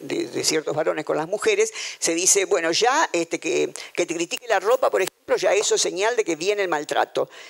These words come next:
Y bueno, pero es poquito, ¿viste? No, no es para tanto, lo vas aguantando, lo vas aguantando. Y llega un momento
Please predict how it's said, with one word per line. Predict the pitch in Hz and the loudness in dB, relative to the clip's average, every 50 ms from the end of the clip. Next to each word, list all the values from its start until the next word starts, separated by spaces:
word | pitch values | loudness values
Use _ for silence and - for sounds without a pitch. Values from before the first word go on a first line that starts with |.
| - _ | -14 _
Y | 214 | -4
bueno, | 247 294 277 247 240 | 0 2 2 2 2
pero | - - 240 | 4 4 4
es | 269 277 | 4 4
poquito, | - - 285 - - 294 285 160 - - - 143 | 2 -2 -2 0 0 -2 -2 -2 -2 -2 0 0
¿viste? | 175 185 - - 180 - | 0 -2 -2 -2 -2 0
No, | 202 220 | 0 0
no | 226 254 | -2 -2
es | 233 | -2
para | - 262 247 | 0 0 0
tanto, | - - 269 233 180 143 131 - - 151 | 2 4 2 2 2 0 -2 -2 0 2
lo | 170 | 2
vas | 196 214 - | 2 2 2
aguantando, | 240 220 220 220 226 220 233 185 156 139 143 | 2 0 0 -2 0 0 0 0 2 0 0
lo | 151 160 | 4 4
vas | 180 202 - | 4 4 4
aguantando. | 220 220 220 226 226 226 175 147 147 147 | 2 0 0 2 2 2 2 2 2 0
Y | 156 | 0
llega | - 208 233 254 | 2 2 2 2
un | 247 | 2
momento | 247 247 247 254 277 302 302 - 370 - | 2 2 2 2 -2 0 2 2 2 2